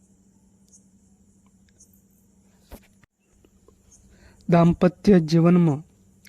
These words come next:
સુખદ સ્થિતિનો અનુભવ કરશો.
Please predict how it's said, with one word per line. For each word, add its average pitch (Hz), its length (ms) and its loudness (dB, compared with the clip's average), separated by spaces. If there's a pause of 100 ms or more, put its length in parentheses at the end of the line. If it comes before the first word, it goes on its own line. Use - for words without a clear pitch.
(460)
સુખદ 180 540 -4 (680)
સ્થિતિનો 180 640 -2
અનુભવ 160 600 -2
કરશો. 156 480 -4